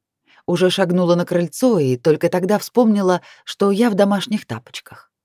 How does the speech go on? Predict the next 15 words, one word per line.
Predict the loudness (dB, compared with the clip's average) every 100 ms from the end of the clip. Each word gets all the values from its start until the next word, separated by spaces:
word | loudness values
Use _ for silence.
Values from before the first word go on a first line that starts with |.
| _ _ _ _
Если | -4 -2 0
без | 0 0
верхней | 2 0 0 -4
одежды | -2 0 -2 -2
ещё | -6 -6 -4
и | -2
можно | 0 0 0 -4
куда-то | -2 -4 -2
недалеко | -2 -2 -2 -6
добежать, | -6 -4 -4 -4 -6 -18 -20 -16 -2
то | 2
без | 2 4
обуви | 4 4 2 2
это | 2 4
невозможно. | 4 4 2 -2 -8 -12 -20